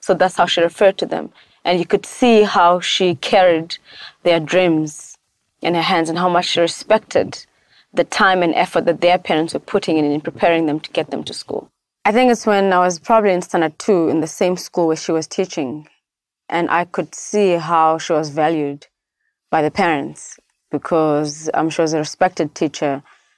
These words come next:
And I would see how when the parents are coming and we're supposed to be going back home, I'm in her class waiting for her, "Let's go and take a taxi and go home." And there are parents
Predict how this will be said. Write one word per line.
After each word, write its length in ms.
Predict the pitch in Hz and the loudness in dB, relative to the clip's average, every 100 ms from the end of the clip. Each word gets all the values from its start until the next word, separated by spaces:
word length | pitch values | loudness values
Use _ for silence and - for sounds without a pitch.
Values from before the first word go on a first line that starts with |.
| _ | _
And 160 | 190 196 | 0 2
I 20 | |
would 100 | 185 | 2
see 180 | - 226 | 2 2
how 200 | 202 185 | 4 4
when 140 | 180 | 4
the 80 | 165 | 2
parents 360 | 160 214 175 170 | 0 0 0 0
are 60 | 147 - | -4 0
coming 340 | 165 156 160 | 0 2 0
and 140 | 156 156 | 2 0
we're 160 | 156 | -2
supposed 240 | - 190 - | -2 -4 -2
to 80 | |
be 60 | 165 156 | -4 0
going 160 | 160 156 | 0 2
back 240 | 160 143 | -2 -2
home, 420 | - 175 151 156 | 0 2 2 0
I'm 160 | - 160 | -2 -2
in 80 | 165 | -4
her 80 | |
class 340 | 127 180 160 - | -2 0 0 2
waiting 320 | 160 165 185 | 0 2 -2
for 140 | - 151 | -2 -4
her, 100 | 151 | 0
"Let's 180 | 170 - | -2 0
go 140 | 165 | 0
and 120 | 160 | 0
take 140 | 165 160 | -2 -6
a 60 | |
taxi 320 | - 220 - | -2 -2 2
and 100 | 165 | 0
go 140 | 143 139 143 | 2 -2 -2
home." 160 | 139 156 - _ _ - | -4 -8 -18 _ _ -4
And 160 | 180 190 | 2 4
there 80 | 180 | 2
are 120 | - 226 | 2 2
parents 300 | 175 151 | 2 0